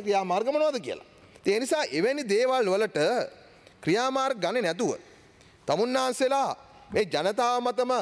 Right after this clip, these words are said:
බදුම පටවමින් ජනතාව මත ගාස්තු වැඩි කරමින් මේ යන ක්‍රියාවලිය අපි කවුරුත් අනුමත කරන්නේ නැහැ.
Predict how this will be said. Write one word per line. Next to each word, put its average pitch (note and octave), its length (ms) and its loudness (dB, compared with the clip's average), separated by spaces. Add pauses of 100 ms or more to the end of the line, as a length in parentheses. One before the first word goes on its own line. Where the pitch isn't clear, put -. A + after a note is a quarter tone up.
(540)
බදුම D#3 440 0
පටවමින් A3+ 480 0
ජනතාව G3 340 2
මත A3+ 200 -2
ගාස්තු F3 300 0
වැඩි F3+ 160 0
කරමින් G#3+ 300 0
මේ G3+ 180 2 (440)
යන D#3+ 180 0 (640)
ක්‍රියාවලිය G3 520 2
අපි G3+ 140 -2
කවුරුත් F#3 280 0
අනුමත E3+ 300 0
කරන්නේ D#3+ 260 0
නැහැ. A2+ 200 -4